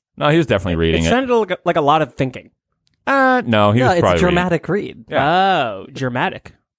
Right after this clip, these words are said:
Speaker 1: Uh, yeah, Germanic.
Speaker 3: <laughs> Yeah, the German inflection.
Speaker 2: <laughs>
Speaker 3: A dramatic read. <laughs>
Speaker 1: Uh, but yeah, so,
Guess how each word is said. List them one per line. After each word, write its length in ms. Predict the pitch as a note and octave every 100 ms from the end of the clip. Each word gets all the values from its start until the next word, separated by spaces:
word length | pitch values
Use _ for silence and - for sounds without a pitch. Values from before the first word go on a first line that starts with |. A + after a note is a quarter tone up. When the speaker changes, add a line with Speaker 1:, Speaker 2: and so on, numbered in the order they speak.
| -
Speaker 1:
Uh, 140 | F#2+
yeah, 120 | A2+ G2+
Germanic. 600 | G#2+ A2+ B2+ D#3+ - -
Speaker 3:
<laughs> 40 |
Yeah, 360 | D3 A#3 E3+ D#3+
the 400 | D#3 D3+ D#3 G3+
German 340 | C#3+ E3+ D#3+ D3+
inflection. 680 | D#3 D#3+ E3 - B3 F#3 A3+
Speaker 2:
<laughs> 400 | - A#3 - -
Speaker 3:
A 100 | D#3
dramatic 540 | E3 D3+ C#3+ C#3 C#3+
read. 360 | D#3+ D#3+ C3 C3+ -
<laughs> 80 | C#4 - - - - F#4+ -
Speaker 1:
Uh, 420 | A2+ A2 G#2 G#2 G2+
but 220 | A#2+ B2
yeah, 240 | G#3+ G#2+
so, 640 | E2 - C3+ B2+ B2 B2